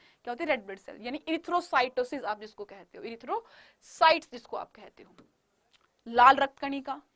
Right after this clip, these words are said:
नाम से पता चल रहा है, लाल रक्त कणिका, यानी रंग में कैसी होंगी? लाल आपकी होंगी। कैसी होंगी? लाल आपकी होंगी।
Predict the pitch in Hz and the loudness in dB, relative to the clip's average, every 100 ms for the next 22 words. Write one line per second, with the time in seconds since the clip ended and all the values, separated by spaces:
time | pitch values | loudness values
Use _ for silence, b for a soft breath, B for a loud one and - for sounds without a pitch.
0 | - 240 247 285 285 330 302 302 311 285 | -10 4 6 6 4 -2 2 2 2 -2
1 | 339 339 240 226 294 381 330 285 - 277 | 2 2 0 2 8 8 6 -4 -6 -12
2 | 247 269 277 269 254 302 294 302 277 285 | -8 -4 -2 0 0 0 -2 -2 0 -2
3 | 311 285 262 285 440 b b _ 254 320 | -2 -4 -4 -4 -6 b b _ 4 10
4 | 359 330 269 262 254 220 190 214 269 285 | 12 10 6 2 -14 -14 -14 -6 -4 -4
5 | 320 320 453 b b b 240 285 359 359 | -4 -4 -4 b b b 6 12 12 12
6 | 311 311 311 285 262 285 | 6 6 -6 -8 -8 -12